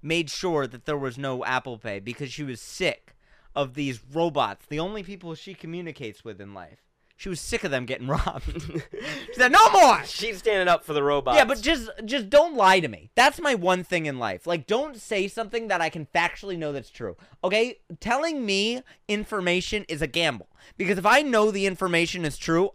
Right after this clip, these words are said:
Speaker 1: I will never speak to you again. All right? But if you say something and I technically don't know the answer, like, if you were like, "Jupiter's five hundred miles away from me."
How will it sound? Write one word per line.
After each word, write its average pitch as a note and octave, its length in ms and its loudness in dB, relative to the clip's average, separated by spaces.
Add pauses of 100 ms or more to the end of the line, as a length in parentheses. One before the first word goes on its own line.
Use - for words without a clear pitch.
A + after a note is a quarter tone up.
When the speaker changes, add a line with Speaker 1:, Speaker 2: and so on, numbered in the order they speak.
Speaker 1:
I E3+ 100 6
will A3 140 -2
never D#3 320 0
speak C#3+ 340 -6
to C3+ 120 -4
you G#2 100 0
again. F2 240 -10 (360)
All E3 100 6
right? F#3 280 6 (320)
But G#3 140 6
if G3+ 100 4
you B3+ 200 -2
say A#3+ 200 0
something A#3 380 -2
and D#3+ 120 -4
I G3+ 200 4
technically F#3+ 600 0
don't E3 280 -2
know D#3 140 0
the D3 180 -2
answer, C#3 240 -4
like, F3 180 -4
if F#3 80 -4
you A#3+ 140 -8
were A3+ 80 0
like, F3 180 2
"Jupiter's G#3+ 480 -6
five F3+ 220 0
hundred F3+ 220 -2
miles D3+ 300 2
away C3+ 220 -2
from G#2 200 -10
me." E2+ 180 -20